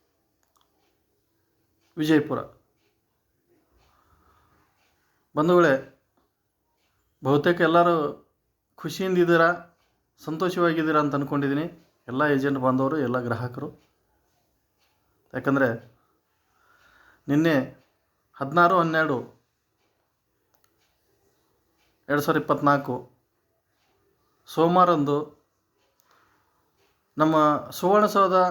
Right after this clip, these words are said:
ಬೆಳಗಾವಿಯಲ್ಲಿ ಅಧಿವೇಶನದ, ಚಳಿಗಾಲ ಅಧಿವೇಶನದಲ್ಲಿ ನಮ್ಮ ಒಂದು, ಆ,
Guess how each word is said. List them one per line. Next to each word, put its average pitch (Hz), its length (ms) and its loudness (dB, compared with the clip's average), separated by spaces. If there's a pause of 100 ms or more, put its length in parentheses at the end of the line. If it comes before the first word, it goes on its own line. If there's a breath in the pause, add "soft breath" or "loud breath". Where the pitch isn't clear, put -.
(480)
ಬೆಳಗಾವಿಯಲ್ಲಿ 165 680 2 (460)
ಅಧಿವೇಶನದ, 185 560 -2
ಚಳಿಗಾಲ 175 420 0
ಅಧಿವೇಶನದಲ್ಲಿ 156 640 0 (1040 soft breath)
ನಮ್ಮ 180 240 2
ಒಂದು, 202 360 2 (1200)
ಆ, 139 120 -6